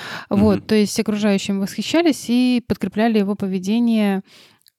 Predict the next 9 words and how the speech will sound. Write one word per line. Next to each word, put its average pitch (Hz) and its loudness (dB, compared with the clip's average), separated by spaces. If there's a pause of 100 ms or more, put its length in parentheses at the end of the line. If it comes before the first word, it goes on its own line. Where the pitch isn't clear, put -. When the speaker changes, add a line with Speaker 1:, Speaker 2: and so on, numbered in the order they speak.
(100)
Speaker 1:
нарциссичное 208 -2
тогда 175 -4
уже, 170 -4
вот, 175 -10
вот 175 -12
такое 180 -4
поведение, 208 0
да, 214 0
самолюбование, 202 0